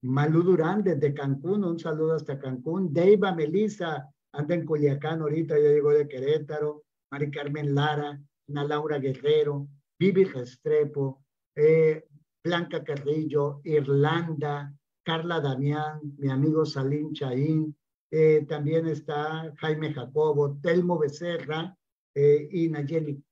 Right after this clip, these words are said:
Y hay una pregunta, eh, muy interesante, eh, de Telmo Becerra que dice, "En la práctica, ¿cuánto tiempo te ha llevado a acompañar a personas a descubrir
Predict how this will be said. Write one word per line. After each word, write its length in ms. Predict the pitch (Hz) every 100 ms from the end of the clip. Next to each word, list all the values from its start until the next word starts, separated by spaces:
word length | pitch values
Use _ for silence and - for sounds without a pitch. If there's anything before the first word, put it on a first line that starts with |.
| _
Y 60 | 202
hay 140 | 220
una 220 | 269 294
pregunta, 880 | 294 175 165 226 208 147 127 123 - _ _ _ -
eh, 240 | 151 -
muy 240 | 170 208 220
interesante, 920 | 220 190 170 - 160 143 135 147 - - _ _ _ _
eh, 260 | 131 127 123
de 200 | 135 131
Telmo 420 | - 170 165 175
Becerra 520 | 160 - 151 135 156
que 120 | 151
dice, 460 | 135 139 139 131 123 _ _ _ _ -
"En 160 | 160
la 140 | 160 151
práctica, 500 | 190 185 214 208 -
¿cuánto 320 | 196 190 208
tiempo 340 | 185 180 185
te 80 | 180
ha 40 | 170
llevado 340 | 165 160 160
a 40 |
acompañar 540 | 151 147 139 135 135 143
a 100 | -
personas 640 | 139 127 143 131 131 131
a 80 | 135
descubrir 680 | 123 - - 120 127 131 127